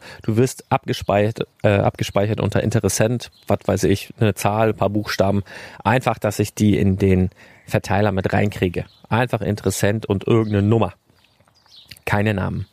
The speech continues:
anonym. Das hat mit D S G V O zu tun. Der Verlauf wird auch gelöscht und all so ein Kram. Genau. Das dazu. Ich hatte, war das gestern oder vorgestern? Vorgestern war das, glaube ich.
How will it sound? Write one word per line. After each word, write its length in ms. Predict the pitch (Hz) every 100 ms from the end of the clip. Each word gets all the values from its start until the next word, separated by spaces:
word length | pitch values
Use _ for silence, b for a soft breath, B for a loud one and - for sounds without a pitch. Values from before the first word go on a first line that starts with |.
| _
anonym. 460 | 113 107 107 98 -
Das 140 | 101
hat 100 | 113
mit 180 | 117 107
D 120 | 110
S 120 | 110
G 140 | - 101
V 120 | 95
O 140 | 135
zu 160 | 156 127
tun. 280 | - 123 117 B B B B B B B -
Der 100 | 170
Verlauf 360 | 180 127 117 -
wird 100 | -
auch 200 | 113 -
gelöscht 440 | 113 110 117 -
und 140 | 107
all 180 | - 101
so 80 | 110
ein 100 | 98
Kram. 380 | - 104 120 180 b b _ - - _ _ _ - -
Genau. 380 | 107 117 98 - _ _ - B B B B B - - _ _ _ _ _ _ _ _ - -
Das 180 | 120 117
dazu. 500 | 120 110 - - - B B B B B B B B _ _ - - - B B B B -
Ich 200 | 127 -
hatte, 400 | 151 - 196 113 B B - _ _ _ _
war 160 | 117 117
das 320 | 107 120 -
gestern 340 | 131 - 190
oder 160 | 170 117
vorgestern? 500 | - 147 180 185 -
Vorgestern 460 | - 165 156 113 104
war 80 |
das, 160 | 104 107
glaube 300 | 107 107 135
ich. 180 | -